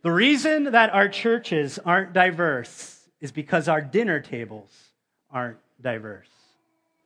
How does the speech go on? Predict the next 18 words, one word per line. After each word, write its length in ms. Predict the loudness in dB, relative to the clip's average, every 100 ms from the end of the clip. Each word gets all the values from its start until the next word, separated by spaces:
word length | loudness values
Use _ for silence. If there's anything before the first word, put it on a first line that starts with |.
| _ _ _ _ _ _ _ _
This 160 | 0 0
is 100 | 2
not 240 | 2 4
gonna 160 | 2 2
happen 400 | 4 2 2 -2
accidentally. 800 | 0 0 0 -6 -6 -10 -16 -20 _ _ _ _ _ _ _ -2
We 160 | 2
are 80 | 2
not 540 | 2 4 4 2 -2
going 260 | -4 -2 -4
to 120 | -6
become 640 | -10 -10 -4 -2 -2 -2 -10 _ _
a 120 | -8
church 400 | -4 -2 -2 -2
that 180 | -4 -4
honors 440 | 0 0 2 -2 -4
and 100 | -4
glorifies 680 | -2 -2 0 0 0 -2